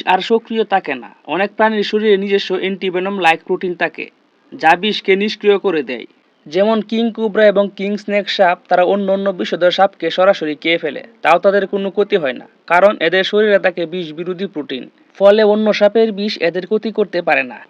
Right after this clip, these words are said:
কিছু গবেষণায় দেখা গেছে, কিং কোবরা এবং কিং স্নেক সাপের রক্তে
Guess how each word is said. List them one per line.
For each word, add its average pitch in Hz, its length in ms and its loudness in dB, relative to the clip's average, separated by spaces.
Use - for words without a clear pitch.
কিছু 202 300 -4
গবেষণায় 220 580 4
দেখা 220 180 2
গেছে, 196 260 -2
কিং 214 220 -6
কোবরা 214 360 2
এবং 190 180 4
কিং 196 240 -8
স্নেক 214 300 -4
সাপের 202 480 0
রক্তে 196 360 0